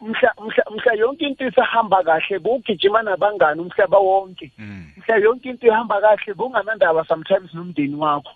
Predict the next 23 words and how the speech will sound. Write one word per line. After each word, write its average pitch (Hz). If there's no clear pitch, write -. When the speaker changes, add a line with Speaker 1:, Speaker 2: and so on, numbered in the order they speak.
Speaker 2:
Mm. 202
Speaker 1:
But 175
manje 214
abangani 190
abekho, 156
wena 143
uwe 165
nomndeni 147
manje 147
nisokola 151
nonke. 151
Speaker 2:
Yeah. 90
Speaker 1:
Abangani 214
abanye 208
banga-, 202
babizwa 185
ngama-essential, 185
basesebhizi 190
bayasebenza, 170
wona 156
umsebenzi 170
awukho, 151
awuphelile, 180